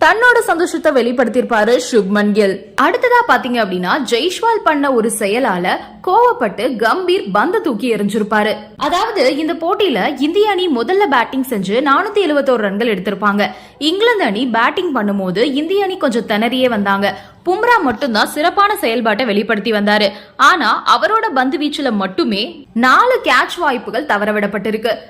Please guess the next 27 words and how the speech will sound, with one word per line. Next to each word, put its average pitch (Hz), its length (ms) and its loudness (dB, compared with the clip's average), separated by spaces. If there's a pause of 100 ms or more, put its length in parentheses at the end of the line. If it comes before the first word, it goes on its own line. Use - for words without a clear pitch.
(120)
ரவீந்திர 427 540 0
ஜடேஜா 330 460 0
ஒரு 285 120 0
கேட்ச் 269 340 0
வாய்ப்பை 311 340 -2
நழுவ 226 280 0
விட்ட 269 240 -2
நிலையில 185 320 -2 (440)
ஜெய்ஷ்வால் 277 560 0
மூன்று 392 440 0
கேட்ச் 254 300 0
வாய்ப்புகளை 233 460 -2
கோட்டை 220 280 -2
விட்டுட்டாரு. 220 420 -2 (280)
இதுதான் 311 500 2
மிகப்பெரிய 339 580 0
அதிர்ச்சியை 208 720 0
ஏற்படுத்தியிருக்கு. 214 560 -2 (160)
ஏன்னா, 233 420 2 (400)
ஜெய்ஷ்வால் 403 640 2
ஸ்லிப் 392 260 -4
ஃபீல்டரா 339 320 0
இருக்காரு. 196 560 0 (240)
டெஸ்ட் 294 320 0
போட்டியில 370 520 0 (140)
ஸ்லிப் 403 200 -6 (100)
ஃபீல்டிங் 339 360 0